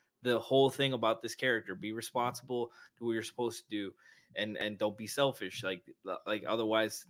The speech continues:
bad things could happen to people you love and care about. And his thing, like, they, they don't understand that really.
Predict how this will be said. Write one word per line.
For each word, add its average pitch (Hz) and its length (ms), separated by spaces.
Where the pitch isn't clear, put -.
bad 101 300
things 107 200
could 120 120
happen 131 560
to 113 100
people 101 340
you 104 160
love 131 300
and 92 120
care 151 200
about. - 240
And 120 360
his 175 540
thing, 180 520
like, 135 200
they, 143 160
they 135 180
don't 151 200
understand 143 560
that 98 160
really. 98 440